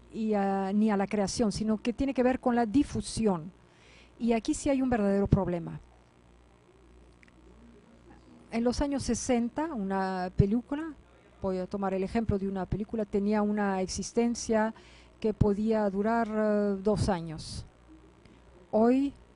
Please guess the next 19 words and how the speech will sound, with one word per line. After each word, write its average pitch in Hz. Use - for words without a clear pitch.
eh, -
la 190
duración 196
de 226
una 220
película 214
son 220
dos 226
semanas. -
Si 262
en 214
la 208
primera 277
semana 180
no 233
tiene 220
éxito, 226
está 202
muerto. 165